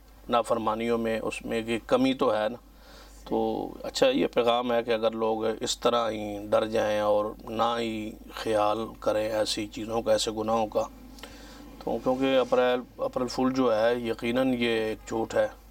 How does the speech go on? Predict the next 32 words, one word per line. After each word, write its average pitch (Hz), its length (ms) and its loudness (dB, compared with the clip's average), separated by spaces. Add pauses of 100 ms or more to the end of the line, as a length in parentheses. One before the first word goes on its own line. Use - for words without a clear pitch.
(680)
اور 113 280 0
جھوٹ 117 260 -2
بولنے 113 360 0
کی 110 500 -2
ایک 113 240 -6
رواج 113 400 2
دیا 110 140 -2
جاتا 107 320 0
ہے 107 60 6
اور 107 100 2
جان 117 280 0
بوجھ 127 200 -2
کے 113 100 -4
جھوٹ 110 320 -8
بولا 113 240 2
جاتا 107 340 0
ہے۔ 104 60 -8 (720)
تو 120 120 -4
نبی 113 220 2
علیہ 117 120 4
الصلوۃ 117 240 2
والسلام 117 500 2
کی 120 160 2
حدیث 117 380 2
ہے 120 80 4
کہ 123 80 -4
مومن 120 300 0
جھوٹ 113 320 -4
نہیں 110 140 -8
بول 107 200 -4
سکتا - 360 -8
اور، 120 220 -2